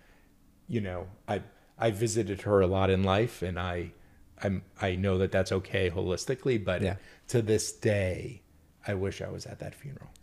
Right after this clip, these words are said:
Speaker 2: Wow.
Speaker 1: And I needed to spend time with my dad, and I needed to figure out how to break the news to him. And I was at a place in the company where I didn't know we would be successful yet. Like, I was stressed.
Speaker 2: Yeah.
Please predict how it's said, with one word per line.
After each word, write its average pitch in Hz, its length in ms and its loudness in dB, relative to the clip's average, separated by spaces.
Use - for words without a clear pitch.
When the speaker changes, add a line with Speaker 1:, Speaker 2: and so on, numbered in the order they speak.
Speaker 2:
Wow. 92 380 -4
Speaker 1:
And 101 840 0
I 113 100 2
needed 98 360 -2
to - 80 -8
spend 98 280 -2
time 95 200 -2
with 95 140 -4
my - 120 -6
dad, 95 640 -2
and 104 140 -4
I 98 100 -4
needed 95 580 -4
to 104 120 -2
figure 98 220 2
out 85 60 2
how 95 100 0
to 87 60 2
break 90 260 2
the 90 60 -2
news 98 320 0
to 95 100 -2
him. 98 460 -8
And 98 680 -4
I 104 80 2
was 98 160 2
at 90 120 2
a 87 40 -6
place - 400 2
in 98 60 0
the 90 80 -2
company 101 380 -2
where 90 160 0
I 92 100 0
didn't 98 180 -2
know 87 140 -2
we 117 120 -2
would 90 160 -6
be 85 100 -8
successful - 600 -6
yet. 98 220 -10
Like, 92 220 -4
I 98 100 2
was 92 220 -2
stressed. - 880 -10
Speaker 2:
Yeah. 92 200 -4